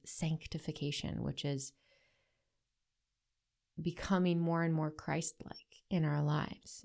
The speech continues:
you know, letting go of sin, turning away from sin, turning towards God.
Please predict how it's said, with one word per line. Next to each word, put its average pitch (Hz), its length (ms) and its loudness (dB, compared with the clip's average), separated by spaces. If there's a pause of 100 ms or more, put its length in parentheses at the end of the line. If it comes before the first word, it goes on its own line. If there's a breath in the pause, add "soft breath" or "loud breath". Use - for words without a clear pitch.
(140)
you 170 140 -6
know, 156 120 -6
letting 160 360 0
go 156 180 0
of 156 160 -2
sin, 160 360 2
turning 143 260 0
away 165 180 4
from 185 160 0
sin, 170 240 2
turning 147 300 0
towards 180 380 4
God. 151 400 4